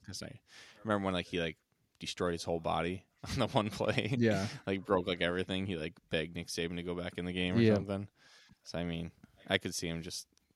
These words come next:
Speaker 1: just making up any excuse to get back in the game. So, but
Speaker 2: Yeah.
Speaker 1: still, probably shouldn't have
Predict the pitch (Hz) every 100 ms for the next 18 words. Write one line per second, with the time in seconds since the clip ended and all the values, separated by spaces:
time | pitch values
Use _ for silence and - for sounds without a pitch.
0 | _ _ - - 104 95 90 85 82 82
1 | 85 - - 80 80 78 80 - 85 82
2 | 78 80 - - 78 - _ _ _ _
3 | _ _ _ _ _ - 85 - - -
4 | - 85 85 - - -